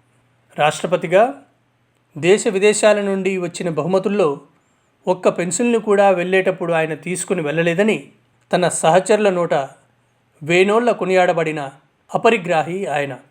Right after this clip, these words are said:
రాష్ట్రపతిగా నియమింపబడిన తర్వాత తన జీతమంతా గ్రామాలను అభివృద్ధిపరిచే ట్రస్ట్కి దానం చేసిన పరమదానశీలి. ఆయన ఎంతో ప్రేమించిన ఆయన కుటుంబం చివరి వరకు అతి సాధారణ జీవితాన్ని గడపడం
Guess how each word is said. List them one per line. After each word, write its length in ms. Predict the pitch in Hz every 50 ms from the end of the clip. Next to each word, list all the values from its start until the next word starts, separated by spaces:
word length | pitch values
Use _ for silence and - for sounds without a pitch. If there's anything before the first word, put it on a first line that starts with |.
| _ _ _ _ _ _ _ _ _ _ -
రాష్ట్రపతిగా 680 | 165 160 170 - - - 233 202 226 196 220 208 226 226 220
నియమింపబడిన 680 | 214 208 208 202 202 202 185 196 185 190 185 185 185
తర్వాత 400 | 165 170 160 160 180 202 202 214 185 151 139 165 - _ _ _ _ _ _ _ _ _ _ _ _ _ _ _ _ _ _ _ _ _
తన 140 | 175 170 175
జీతమంతా 640 | 165 139 135 170 190 208 214 214 214 196 - 196 190 190
గ్రామాలను 540 | 180 151 156 151 156 170 185 196 202 208 196 185
అభివృద్ధిపరిచే 640 | 165 180 175 165 170 185 175 165 147 - - 175 156 143 139 143 139 _
ట్రస్ట్కి 520 | - 160 156 - - - 226 214 208 175 147 147 151 147
దానం 360 | 135 151 151 160 190 208 202
చేసిన 400 | 190 - 180 165 165 - 160 156 135 131 - _ _ _ _ _ _ _ _ _ _ _ _ _ -
పరమదానశీలి. 840 | 156 151 170 185 185 165 165 165 180 180 170 - 160 139 135 - _ _ _ _ _ _ _ _ _ _ _ _ _ _ _
ఆయన 280 | - 180 196 214 202 202 180
ఎంతో 280 | 165 175 202 196 277 262 262
ప్రేమించిన 580 | 262 - 220 220 214 214 214 - - 233 190 165 135 131 - _ _ _ _ _ -
ఆయన 260 | - 170 175 180 170
కుటుంబం 500 | 170 - 165 156 233 208 208 208 185 147 135 147 - _ _ _ _ _ _ _ -
చివరి 300 | - - 214 220 247 247
వరకు 360 | 233 220 202 202 196 - 208 202 202 196 - _ _ _ _ _ _ _ _ _ _ -
అతి 200 | 185 175 233 196
సాధారణ 540 | - - 170 151 160 185 190 220 226 226 214
జీవితాన్ని 480 | 180 170 180 170 165 185 175 170 165
గడపడం 400 | 139 143 151 156 151 165 160 165